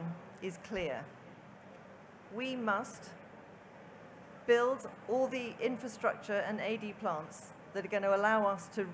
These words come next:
capture and recycle the remaining ninety-eight percent. And we need to do that by twenty thirty.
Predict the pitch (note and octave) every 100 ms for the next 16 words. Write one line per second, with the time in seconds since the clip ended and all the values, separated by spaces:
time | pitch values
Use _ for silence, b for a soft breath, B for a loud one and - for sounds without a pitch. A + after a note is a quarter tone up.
0 | - - - C4+ - - - G#3 G#3 F#3
1 | G3 F#3 F#3 F3+ F3 F#3+ F#3+ G3 G#3+ G#3+
2 | G3 G3 F3 - F3 G3 A3 G#3+ G#3 F3
3 | E3+ - E3+ E3+ C3+ - - - - -
4 | - - - - - - - - - F3
5 | F#3 G3 G3 - E3+ F#3 F3 E3+ - -
6 | - - - - - - - D#3+ - E3+
7 | E3+ D#3+ E3 - -